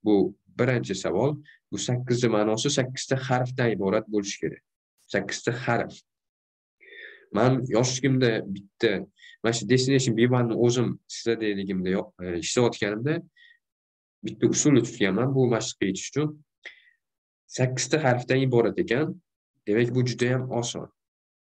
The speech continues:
Men tutgan usul bu birinchi tablichaga chiqib, sakkizta harfdan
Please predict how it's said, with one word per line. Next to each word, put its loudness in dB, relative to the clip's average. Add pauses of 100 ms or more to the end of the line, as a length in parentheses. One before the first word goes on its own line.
(640)
Men 0
tutgan 0
usul 0 (100)
bu 4 (1120)
birinchi 0
tablichaga 2
chiqib, 0 (1200)
sakkizta 0 (760)
harfdan 2